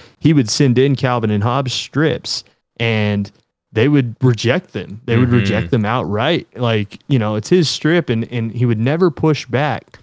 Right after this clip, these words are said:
Speaker 1: because he didn't want anything running that somebody else didn't like.
Speaker 2: Mm-hmm.
Speaker 1: Um, so he,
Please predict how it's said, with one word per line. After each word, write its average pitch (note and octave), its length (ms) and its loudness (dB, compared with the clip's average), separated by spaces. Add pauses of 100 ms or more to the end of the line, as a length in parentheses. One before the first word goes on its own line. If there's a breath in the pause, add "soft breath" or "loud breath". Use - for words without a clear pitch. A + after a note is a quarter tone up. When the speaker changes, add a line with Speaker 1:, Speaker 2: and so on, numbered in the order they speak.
(160)
Speaker 1:
because B2 420 0
he A#2 420 0 (120)
didn't C#3 300 -2
want C3 260 -4
anything B2 460 -2
running G#2+ 500 -2 (340 soft breath)
that G#2 160 -4
somebody A#2+ 400 0
else A#2+ 320 0
didn't G2 300 -4
like. G2+ 520 -6
Speaker 2:
Mm-hmm. F2+ 300 -6
Speaker 1:
Um, F#2+ 420 -2
so A2 260 0
he, A2+ 300 2